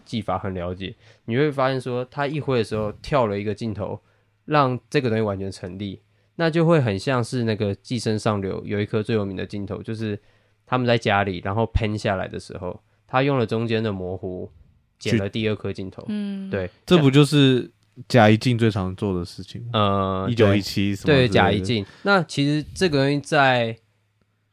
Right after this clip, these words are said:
Speaker 1: 剧情片你硬跳剪，其实也很合理，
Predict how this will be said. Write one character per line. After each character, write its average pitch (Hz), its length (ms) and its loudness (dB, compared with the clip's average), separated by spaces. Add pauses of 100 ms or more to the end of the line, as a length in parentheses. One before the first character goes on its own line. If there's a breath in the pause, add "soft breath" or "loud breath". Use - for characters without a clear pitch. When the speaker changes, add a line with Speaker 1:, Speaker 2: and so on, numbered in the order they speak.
(200)
Speaker 1:
剧 151 160 -2
情 123 140 2
片 131 180 2
你 104 80 0
硬 120 320 -2
跳 120 260 2
剪， 92 280 -6
其 104 160 -8
实 101 120 -6
也 101 200 -4
很 92 200 -8
合 95 220 -8
理， 95 280 -10